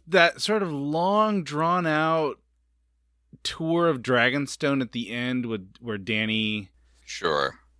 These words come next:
Speaker 1: goes directly to, you know, "Shall we
Speaker 2: Well, and I think,
Speaker 1: begin?"
Speaker 2: and, and I think that's supposed to be the big, a big build-up, and I didn't feel like that had,
Speaker 1: Yeah.
Speaker 2: it didn't do it enough. I already felt like we've sort of, the, the "Shall we begin?" to me was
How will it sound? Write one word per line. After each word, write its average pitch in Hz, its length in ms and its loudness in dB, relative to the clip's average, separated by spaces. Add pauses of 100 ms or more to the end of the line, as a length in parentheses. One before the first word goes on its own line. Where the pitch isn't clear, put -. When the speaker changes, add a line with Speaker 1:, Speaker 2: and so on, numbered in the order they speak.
(400)
Speaker 1:
goes 135 280 0
directly 117 680 -2
to, 110 360 -10
you 117 140 -10
know, 90 400 -14
"Shall 107 240 -10
we 107 100 -6
Speaker 2:
Well, 117 140 4
and 117 80 4
I 117 80 6
think, 104 60 2 (100)
Speaker 1:
begin?" 107 140 0
Speaker 2:
and, - 160 -10
and 110 100 2
I 110 60 4
think 104 180 -2
that's 92 240 2
supposed 80 320 -4
to 78 80 -8
be 76 160 -4
the 69 100 -10
big, 69 320 -6 (500)
a 78 80 -8
big 76 240 -2
build-up, 76 300 -2
and 76 100 -4
I 76 60 0
didn't 76 240 -6
feel 78 160 -4
like 69 220 -6
that 67 160 -4 (100)
had, 76 320 -6 (560)
Speaker 1:
Yeah. 104 140 -4
Speaker 2:
it - 60 0
didn't 101 180 2
do 82 100 0
it 78 60 -2
enough. 80 180 0
I 104 160 4
already 101 160 2
felt 85 180 0
like 80 160 -2
we've 85 140 -6
sort 82 240 -4
of, 78 100 -4 (420)
the, 98 220 2
the 87 220 0
"Shall 101 260 0
we 90 100 -4
begin?" 82 400 -2
to - 100 -10
me 78 200 -6
was 73 440 -10